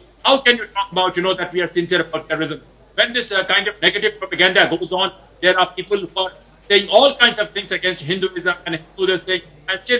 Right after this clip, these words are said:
we are being targeted by the West for nothing. Many cases, you know, uh, what we are doing by social, uh, media war against, uh, all Muslims, this is also a very bad thing.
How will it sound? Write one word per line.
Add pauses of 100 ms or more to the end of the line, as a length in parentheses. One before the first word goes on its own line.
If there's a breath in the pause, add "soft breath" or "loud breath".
we
are
being
targeted
by
the
West
for
nothing. (360)
Many
cases,
you
know, (280)
uh,
what
we
are
doing
by
social,
uh,
media (140)
war
against,
uh, (320)
all
Muslims,
this
is
also
a
very
bad
thing.